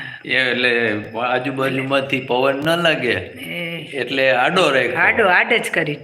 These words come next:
Speaker 1: બોલો તો પાછું ઈ એને
Speaker 2: અરે.
Speaker 1: રામના
Speaker 2: પણ વાયરો વાયો રે ભેકાર, માથે મેહુલાનો માર,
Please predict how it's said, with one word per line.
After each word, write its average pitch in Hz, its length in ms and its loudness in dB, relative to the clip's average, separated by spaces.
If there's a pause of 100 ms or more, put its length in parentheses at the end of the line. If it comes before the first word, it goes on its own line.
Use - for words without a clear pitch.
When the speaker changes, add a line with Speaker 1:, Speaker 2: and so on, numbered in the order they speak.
Speaker 1:
બોલો 143 280 0
તો 156 140 -6
પાછું 147 460 -6
ઈ 170 240 -8 (320)
એને 139 500 -2 (680)
Speaker 2:
અરે. 165 200 -6 (680)
Speaker 1:
રામના 107 240 0
Speaker 2:
પણ 240 420 4 (280)
વાયરો 269 560 4
વાયો 240 400 4
રે 247 180 2
ભેકાર, 180 580 0 (1500)
માથે 220 580 4
મેહુલાનો 240 800 4
માર, 170 300 2